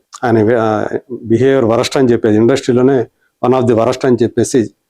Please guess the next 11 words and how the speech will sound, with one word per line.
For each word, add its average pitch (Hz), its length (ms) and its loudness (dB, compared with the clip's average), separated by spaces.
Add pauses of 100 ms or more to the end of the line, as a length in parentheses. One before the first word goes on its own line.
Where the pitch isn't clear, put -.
(160)
తేల్చి 147 440 0
చెప్తూ 113 260 -2
ఉన్నాడు. 107 400 -2 (440)
"Zero 156 360 2
respect 143 380 0 (100)
for 120 60 0
people 123 360 0
around 113 360 2
him, 135 220 2
behaves 135 380 2 (120)
like 123 200 0